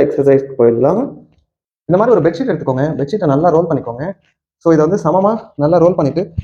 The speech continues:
கீழே வச்சுக்கோங்க. So கீழே வச்சுட்டு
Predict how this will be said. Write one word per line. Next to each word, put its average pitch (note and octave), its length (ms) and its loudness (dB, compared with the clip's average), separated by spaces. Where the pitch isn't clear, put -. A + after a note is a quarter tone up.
கீழே F3 140 0
வச்சுக்கோங்க. C#3 360 -2
So - 140 -2
கீழே A3 220 4
வச்சுட்டு D#3 300 -2